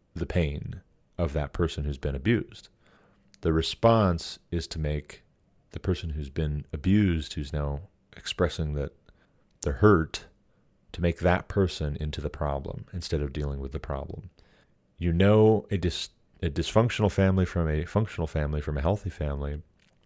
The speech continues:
by how we respond when one of our number is sinned against,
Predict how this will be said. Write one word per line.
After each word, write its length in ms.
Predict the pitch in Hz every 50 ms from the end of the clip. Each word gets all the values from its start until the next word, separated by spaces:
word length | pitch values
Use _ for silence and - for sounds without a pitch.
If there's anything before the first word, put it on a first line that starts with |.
| _ _ _ _ _ - - -
by 80 | - 78
how 200 | - 78 78 87
we 140 | 90 92 90
respond 720 | 85 87 82 - - - 76 69 67 67 69 67 - - - _ - - - - _ _ _ _ _ _ -
when 340 | - 76 73 69 69 69 - - _ -
one 200 | 80 76 78 80
of 80 | 76
our 80 | 80 78
number 500 | 73 71 69 67 71 67 67 69 - - _ _ _ _ _ _ _ _ -
is 340 | - 80 76 71 69 - - -
sinned 240 | - - 87 78 73
against, 460 | 76 - - - - - - - -